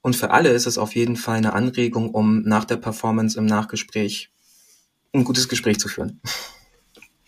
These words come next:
Und, ähm, was uns da gelungen ist oder was diese Performance geschafft hat, ähm, auf eine besondere Art und Weise, es hat mich immer sehr gefreut, ist,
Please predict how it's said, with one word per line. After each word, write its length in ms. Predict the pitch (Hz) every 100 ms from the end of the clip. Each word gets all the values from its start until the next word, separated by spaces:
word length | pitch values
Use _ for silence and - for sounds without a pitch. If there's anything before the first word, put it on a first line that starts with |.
| _ _ _ _ - - - - - - - -
Und, 320 | - 120 117 120
ähm, 360 | 120 120 - - _ _ _ _ -
was 480 | 127 123 - -
uns 440 | - 131 131 127 -
da 540 | - 131 147 160 151 - _ -
gelungen 580 | 127 131 127 160 196
ist 220 | 151 156 120
oder 200 | 123 120
was 160 | 123
diese 220 | - 127 127
Performance 480 | 135 127 131 135
geschafft 460 | - 123 135 - -
hat, 340 | 123 123 - - _ _ _ _
ähm, 600 | 117 110 110 107 110 120 _
auf 160 | - 117
eine 100 | 113
besondere 380 | 110 117 131 120
Art 140 | 117
und 140 | 120
Weise, 220 | 110 127 131
es 120 | 123
hat 100 | 120
mich 120 | 120
immer 160 | 117 110
sehr 160 | 117
gefreut, 420 | 123 - 101 123
ist, 340 | - 110 -